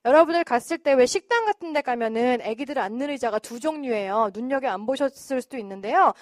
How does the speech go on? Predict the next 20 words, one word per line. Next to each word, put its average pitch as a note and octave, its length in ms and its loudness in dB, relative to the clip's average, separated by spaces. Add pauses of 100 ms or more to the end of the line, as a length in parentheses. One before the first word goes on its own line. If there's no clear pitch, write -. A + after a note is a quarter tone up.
(160)
그냥 D#4 240 4
의자 D#4+ 240 2
자체가 C#4+ 320 -2
되게 D4+ 280 -2
높은 A3 340 -6
거 A#3 120 0
있죠? D#3+ 320 -6 (420)
뭐 A3 240 -18
이렇게 A#3+ 180 -14
나무로 A#3 340 -2
돼가지고. F#3 420 -6
그거는 E4 460 2 (180)
high E4 260 2
chair. F3 340 -8 (680)
그야말로 C4 400 0
직역해서 B3+ 440 -4
하이 F4 280 0
체어, G#3+ 280 -2
높은 B3+ 320 0
의자고요. A3 520 2